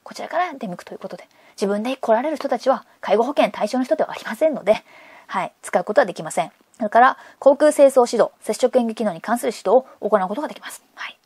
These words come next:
そして、この居宅療養管理指導は、歯科衛生士以外にですね、医師、歯科医師、薬剤師、そして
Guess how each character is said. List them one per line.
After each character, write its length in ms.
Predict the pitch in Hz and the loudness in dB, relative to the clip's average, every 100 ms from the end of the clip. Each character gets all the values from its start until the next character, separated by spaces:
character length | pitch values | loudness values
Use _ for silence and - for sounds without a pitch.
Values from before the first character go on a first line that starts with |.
| - - | -12 -8
そ 80 | |
し 100 | - | -6
て、 280 | - 359 - _ | 4 4 4 _
こ 120 | - 226 | -2 -2
の 80 | |
居 160 | 220 220 | 2 2
宅 180 | 311 330 | 4 4
療 80 | 330 | 8
養 140 | 330 | 8
管 200 | 320 294 | 6 0
理 80 | 277 269 | -2 0
指 80 | |
導 160 | 254 180 | 4 6
は、 200 | 175 165 | 6 4
歯 120 | - - | 0 0
科 120 | 311 | 2
衛 120 | 320 | 2
生 180 | 311 294 | 0 -4
士 140 | - | -4
以 100 | 285 | 0
外 160 | 269 180 | 2 2
に 60 | |
で 80 | - | -4
す 80 | - | -4
ね、 180 | 175 - _ - | -4 -4 _ -2
医 140 | 285 320 | 0 2
師、 240 | - - _ - | -2 -6 _ -16
歯 180 | - | -12
科 160 | - 247 | 0 2
医 80 | 226 | 2
師、 220 | - 190 - | -4 -10 -12
薬 260 | 175 - | -8 -2
剤 220 | 220 220 175 | 2 2 0
師、 160 | - | -10
そ 100 | - | -14
し 80 | 214 | 0
て 160 | - | 0